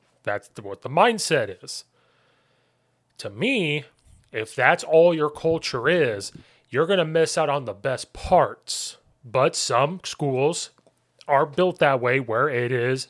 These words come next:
just winning. Some culture is, "Well, as long as they're having fun, I don't care about wins and losses. I don't care about anything else as long as they're having fun." And there's some schools,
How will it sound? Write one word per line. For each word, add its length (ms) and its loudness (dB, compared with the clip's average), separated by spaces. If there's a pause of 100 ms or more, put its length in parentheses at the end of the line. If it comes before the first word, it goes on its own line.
(100)
just 340 -10
winning. 340 2 (2500)
Some 460 4
culture 800 2 (640)
is, 500 0 (380)
"Well, 240 6
as 120 2
long 360 8
as 100 4
they're 160 6
having 380 4
fun, 300 4
I 140 2
don't 200 2
care 160 2
about 280 0
wins 280 -4
and 120 -12
losses. 800 4 (520)
I 60 -2
don't 140 -2
care 140 -2
about 160 -2
anything 420 0
else 220 6
as 120 -4
long 200 2
as 80 -2
they're 120 0
having 280 2
fun." 320 -2 (480)
And 200 0
there's 220 2
some 260 6
schools, 640 4